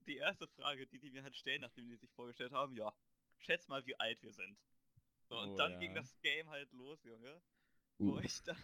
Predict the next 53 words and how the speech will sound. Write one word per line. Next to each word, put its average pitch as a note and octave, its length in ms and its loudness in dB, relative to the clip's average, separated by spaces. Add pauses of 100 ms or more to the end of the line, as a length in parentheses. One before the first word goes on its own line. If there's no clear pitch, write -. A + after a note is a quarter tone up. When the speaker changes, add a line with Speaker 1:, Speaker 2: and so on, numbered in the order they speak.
Speaker 1:
auch D#3 140 -10 (320)
teilweise C#3 380 -6
komplett F#3 420 -4
falsch A#2 280 0
geche-, - 260 -8 (120)
geschätzt A2+ 400 -8
hab. C3 160 -4 (800)
Wir - 120 6 (100)
haben E3+ 140 8
die E3+ 80 -6
dann C3+ 180 -6
aber B2+ 320 0
auch B2 160 -4
alle A#2+ 180 -4 (140)
cool C#3 140 -4
genommen, B2 420 -6
also G#2+ 320 -12
die G#2+ 120 -18
waren A#2 180 -4
da A2+ 100 -6
schon A2 260 -10
so... G#2+ 300 -10 (800)
Also A#2 240 -4
Speaker 2:
Zu - 20 -6
Speaker 1:
war A#2 140 10
jetzt A2 80 6
Speaker 2:
alt C3 80 12
Speaker 1:
nicht F#3 160 8
so, D#3+ 60 0
Speaker 2:
oder - 20 0
Speaker 1:
dass - 140 0
die - 80 2
Speaker 2:
zu - 20 4
Speaker 1:
sich C3 140 2
Speaker 2:
jung? A#2+ 40 4
Speaker 1:
dann, A2 340 -2 (920)
ja, - 80 -6
beides. E3 560 4
Einen D#3+ 240 -2
hab D3 140 -8
ich D3+ 140 -10
zwanzig - 360 -8
Jahre D3 160 -4
zu D#3+ 120 -8
jung F3 100 -6
geschätzt, F3 380 -4
einen D#3 220 -2
zwanzig D#3 340 -10
Jahre A2+ 160 12
zu - 140 8
alt C#3 200 2
so B2+ 100 0
ungefähr. A#2+ 420 0